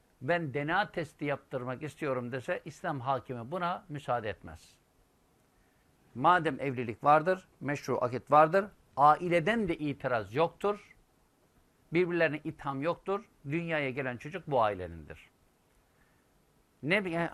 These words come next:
ne başka söz kabul eder bunun üzerine, ne de başka iddiayı kabul eder. Yani direkt olarak bu şekildeki bir mahkemeye müracaat edilse, bu mahkemeyi reddeder, dönüp bakmaz bile.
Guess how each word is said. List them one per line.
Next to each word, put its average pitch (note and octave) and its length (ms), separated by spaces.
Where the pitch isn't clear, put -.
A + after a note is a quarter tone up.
ne F#3+ 220
başka E3+ 280
söz E3+ 260
kabul F3+ 260
eder F3+ 280
bunun F3 180
üzerine, D3+ 520
ne D#3 140
de E3+ 120
başka D3 260
iddiayı D#3 600
kabul A2+ 260
eder. F#2 340
Yani A#2+ 320
direkt F#3+ 280
olarak A#2+ 400
bu D#3+ 80
şekildeki A#2 540
bir D#3 100
mahkemeye B2 480
müracaat C#3+ 500
edilse, C3+ 480
bu D3 80
mahkemeyi C#3 540
reddeder, G2+ 500
dönüp C#3 260
bakmaz A2+ 400
bile. E2 180